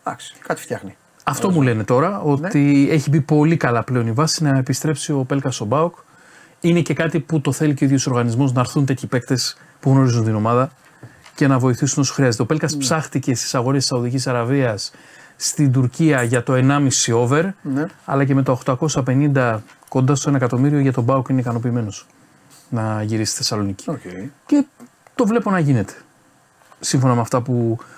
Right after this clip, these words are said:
Speaker 2: που μου δίνουν οι άνθρωποι μου δεξιά και αριστερά. Να σου πω ότι ο Πανσεραϊκός πήρε τον Γούλερη, τον θυμάσαι τον Γούλερη από τον Ιωνικό, εκείνο το εξτρέμ τον Άγγλο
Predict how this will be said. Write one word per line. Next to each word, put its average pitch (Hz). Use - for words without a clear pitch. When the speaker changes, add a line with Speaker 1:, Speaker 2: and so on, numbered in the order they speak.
Speaker 2:
που 147
μου 131
δίνουν 127
οι 123
άνθρωποι 117
μου 117
δεξιά 113
και 110
αριστερά. 104
Να 147
σου -
πω 196
ότι 185
ο 165
Πανσεραϊκός 147
πήρε 165
τον 131
Γούλερη, 135
τον 143
θυμάσαι 120
τον 127
Γούλερη 131
από 123
τον 135
Ιωνικό, 135
εκείνο 143
το 135
εξτρέμ 143
τον 147
Άγγλο 135